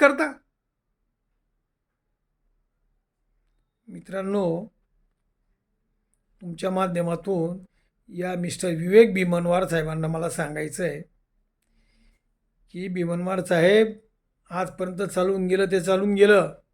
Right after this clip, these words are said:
आता अत्यंत प्रामाणिक, पारदर्शी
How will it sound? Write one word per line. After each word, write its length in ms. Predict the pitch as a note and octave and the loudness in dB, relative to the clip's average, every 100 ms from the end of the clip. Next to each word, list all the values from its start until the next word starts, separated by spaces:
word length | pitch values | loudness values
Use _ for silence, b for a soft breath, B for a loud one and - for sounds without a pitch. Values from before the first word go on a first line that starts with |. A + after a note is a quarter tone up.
| _ _ _ _ _ _ _ _ _ _ _ _ _ _ _ _ _ _ _ _ _ - | _ _ _ _ _ _ _ _ _ _ _ _ _ _ _ _ _ _ _ _ _ -14
आता 360 | E3 D#3+ F#3 F#3 | -12 -4 0 0
अत्यंत 520 | F3+ - G3 G3+ F#3 G3 | -2 -2 0 0 0 2
प्रामाणिक, 680 | F#3 F#3+ G3+ G#3 G3+ G3+ - _ _ _ _ _ F#3 | 2 2 4 6 6 4 -14 _ _ _ _ _ -2
पारदर्शी 840 | G3 G3 G3+ F3 - G3 D3+ | 0 2 0 0 0 0 0